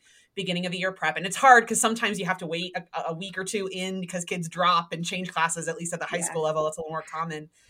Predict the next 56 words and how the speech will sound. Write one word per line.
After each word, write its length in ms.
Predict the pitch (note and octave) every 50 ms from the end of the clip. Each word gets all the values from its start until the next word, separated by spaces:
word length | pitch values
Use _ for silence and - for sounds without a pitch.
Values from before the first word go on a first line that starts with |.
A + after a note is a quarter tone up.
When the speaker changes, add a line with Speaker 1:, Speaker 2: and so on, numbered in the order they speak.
| _ -
Speaker 2:
<laughs> 200 | G3+ G3+ - - -
Speaker 1:
Um, 520 | F#3+ F#3 F#3 F#3 F3 F3 F3 E3+ E3+ - _
but 160 | - A3 A3+
once 260 | A3+ A3 A3+ C4 C4 F4
I 100 | - A#3
kind 220 | A#3 A#3+ A#3 G#3
of 160 | F#3 F3 F3 _ _ _ _ _ _ - - G3 F3 E3+
built 280 | A3 A3+ A3+ A3+ G#3
that 220 | G3+ F3 F3 F3 F3
in 320 | E3 D#3+ D3+ - A#3+ -
to 120 | - - F#3+
my 120 | E3+ D#3+
beginning 400 | D#3 D#3 D#3 E3 D#3+ D3+ D3+ D3+
of 60 | D3
the 80 | D3 D3
year 160 | D3 C#3+ C3+
and 100 | C#3 B2+
had 360 | - - - F#3+ E3+ E3 E3+
that 160 | E3 D3+ C#3+ -
mindset, 460 | D3 C#3+ C#3+ D3 D3 - - C#3 A2 F#2+
I 40 | -
find 260 | - - G#3 G#3 G3
it, 80 | F3 -
found 220 | - G3 G#3+ G#3
it 60 | - -
so 100 | - E3
much 180 | D#3+ - -
more 100 | - C#3+
helpful 340 | - C#3+ C#3 - - C#3+ C3+
and 100 | B2+ -
kind 120 | - E3+ D#3+
of 60 | -
setting 280 | - F3 F3 F3+ E3+ D3+
a, 60 | - -
a 60 | E3 D#3+
tracker 420 | - - G#3 G3 G#3 - G#3 F#3+
up 100 | F3+ -
for 80 | - F#3+
myself, 540 | F#3 F3+ F3+ E3+ - F3+ F3+ F#3 F#3 F3 - - _ _ _ _ _ _ _
listing 380 | F3+ G3 A#3 A3+ A#3 - A#3+ A3
those 180 | G#3+ G#3 G3
points 300 | G3+ - - G3+ G3 F#3
of 100 | F#3+ F3
contact 520 | F3 - G#3 F#3 F#3 F#3+ F#3 F#3 E3+ - -
for 100 | - F3+
those 240 | F3 F3 F3 E3+ -
students, 460 | - F3 F3 E3+ E3+ E3 E3 D#3+ -
and 120 | - F3
really 220 | F3+ F#3+ G3+ G#3+ G#3
kind 200 | G3+ - F#3+ F3
of 100 | E3 -
building 280 | E3 E3 E3+ E3 D#3
a 60 | D3
system 400 | D3 - D#3+ D3+ - - E3 E3+
around 320 | F3+ F#3 G3 G3 G3+ G3+ G#3+
it 220 | G#3+ A3+ A#3 -